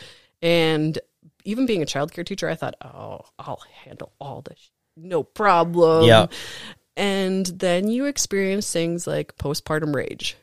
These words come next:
Speaker 1: which nobody talks about. They
Speaker 2: I've
Speaker 1: don't
Speaker 2: never even heard about postpartum rage.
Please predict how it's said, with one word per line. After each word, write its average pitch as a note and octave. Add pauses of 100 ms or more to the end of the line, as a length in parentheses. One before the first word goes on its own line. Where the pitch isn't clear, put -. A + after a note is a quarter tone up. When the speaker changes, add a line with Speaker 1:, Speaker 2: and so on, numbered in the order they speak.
(120)
Speaker 1:
which D3
nobody D3
talks -
about. - (440)
They -
Speaker 2:
I've D#3
Speaker 1:
don't D3
Speaker 2:
never B2+
even A2+
heard C3
about F#2+
postpartum F#2
rage. F#2